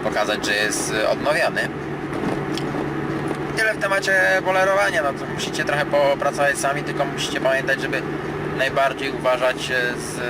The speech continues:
tym docieraniem na mokro, bo zbyt wielkie przetarcie lakieru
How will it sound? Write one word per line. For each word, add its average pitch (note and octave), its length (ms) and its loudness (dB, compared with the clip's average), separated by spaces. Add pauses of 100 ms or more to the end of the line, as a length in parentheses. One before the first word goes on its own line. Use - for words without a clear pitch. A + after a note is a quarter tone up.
(300)
tym B2 120 -2 (120)
docieraniem C3 580 0 (120)
na B2+ 260 4
mokro, B2 600 2 (100)
bo G#2+ 280 4 (680)
zbyt - 300 -2 (1000)
wielkie D#3 360 -2
przetarcie C3 560 0
lakieru C3+ 440 0